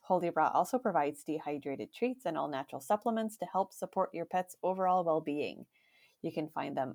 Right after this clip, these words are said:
on their website at holy raw nutrition dot com, Holy Raw as in H O L I R A W, nutrition dot com. Thank you, Holy Raw.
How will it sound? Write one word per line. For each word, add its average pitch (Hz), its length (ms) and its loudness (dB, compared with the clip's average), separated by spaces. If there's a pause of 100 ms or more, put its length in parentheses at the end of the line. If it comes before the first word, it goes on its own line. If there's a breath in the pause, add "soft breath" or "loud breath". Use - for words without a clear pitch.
on 185 160 2
their 240 140 4
website 175 560 2
at - 120 -2
holy 165 320 0
raw 147 140 0
nutrition 147 540 -10
dot 139 280 0
com, 269 440 2 (420 soft breath)
Holy 170 340 2
Raw 147 300 4
as 147 180 0
in 143 180 -4 (100)
H 156 340 -2
O 151 240 0
L 151 240 0
I 147 260 0
R 135 180 2
A 143 120 -2
W, 233 640 4
nutrition 160 580 -6
dot 143 300 0
com. 202 460 -2 (580 soft breath)
Thank 269 320 6
you, 240 240 6
Holy 240 280 6
Raw. 139 360 2